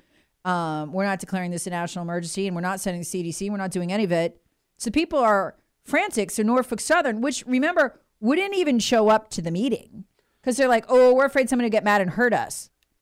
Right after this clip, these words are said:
But, um, they're like, "Ooh, the people want the water tested? We'll send 'em around with a little we-, legal document and a, uh, test kit. We'll get 'em signed that way." This is the one thing they wanted. They just wanna know how, like, is it safe? Should I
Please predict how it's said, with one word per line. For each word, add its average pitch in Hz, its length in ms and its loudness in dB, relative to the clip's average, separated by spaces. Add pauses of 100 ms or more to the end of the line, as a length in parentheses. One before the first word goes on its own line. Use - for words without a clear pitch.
(1200)
But, 262 320 4 (280)
um, 220 440 0
they're 254 220 2
like, 269 280 -2
"Ooh, 277 260 0
the 180 80 -6
people 190 240 -6
want 190 160 -6
the 175 60 -10
water 160 220 -6
tested? 254 520 -10
We'll 196 100 -8
send 180 180 -8
'em 156 80 -8
around 147 160 -10
with 147 80 -12
a - 20 -10
little 143 140 -10
we-, 151 160 -10
legal 175 280 -2
document 151 580 -6
and 147 200 -10
a, 127 200 -12
uh, 104 180 -16 (240)
test - 220 -4
kit. - 220 -8 (680)
We'll 180 80 -10
get 196 80 0
'em 180 100 -4
signed 160 320 -6
that 139 140 -12
way." 113 140 -14 (1120)
This 202 100 -6
is 202 60 -6
the 233 60 0
one 220 180 0
thing 208 180 -4
they 175 80 -8
wanted. 180 320 -8
They 151 60 -12
just 156 120 -10
wanna 196 160 -6
know 170 240 -6
how, 156 180 -8
like, 147 240 -12
is 156 160 -12
it - 80 -16
safe? 160 420 -10
Should 139 200 -12
I 71 260 -16